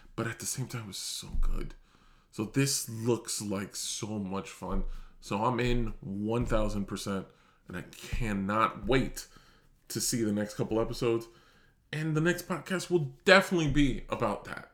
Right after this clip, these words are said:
No question about it. That's what it's gonna be. Um, screw it. We're going Tokyo Revengers in the next one. But ladies and gentlemen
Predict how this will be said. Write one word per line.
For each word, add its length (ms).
No 120
question 360
about 240
it. 80
That's 240
what 120
it's 120
gonna 120
be. 300
Um, 340
screw 320
it. 220
We're 100
going 280
Tokyo 380
Revengers 520
in 60
the 60
next 300
one. 180
But 120
ladies 260
and 120
gentlemen 440